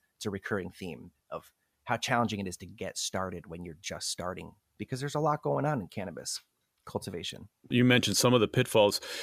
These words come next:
Speaker 2: pests, mold. I know mold can rear its head. And, uh, do I do seeds or a clone? A clone would seem to be simpler. You know, what kind of soil do I get?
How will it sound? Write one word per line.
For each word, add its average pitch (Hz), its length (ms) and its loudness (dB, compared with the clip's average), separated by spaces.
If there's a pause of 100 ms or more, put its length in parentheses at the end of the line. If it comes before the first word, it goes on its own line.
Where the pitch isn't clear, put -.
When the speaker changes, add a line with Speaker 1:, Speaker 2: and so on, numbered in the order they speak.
(300)
Speaker 2:
pests, - 500 6
mold. 101 600 6
I 104 100 4
know 107 100 6
mold 101 400 4 (300)
can 95 140 4
rear 92 160 6
its 85 120 0
head. 98 300 6 (360)
And, 98 300 6
uh, 92 300 8 (180)
do 110 140 8
I 98 80 8
do 92 240 4
seeds 113 440 6
or 98 300 6 (460)
a 87 60 -2
clone? 131 400 8
A 110 40 6
clone 113 300 6
would 95 140 2
seem 104 240 6
to 92 100 4
be 90 160 6
simpler. 120 760 6 (360)
You 101 80 4
know, 98 100 8
what 117 180 6
kind 113 140 2
of 87 80 0
soil 101 420 6
do 98 180 6
I 95 80 6
get? 95 260 6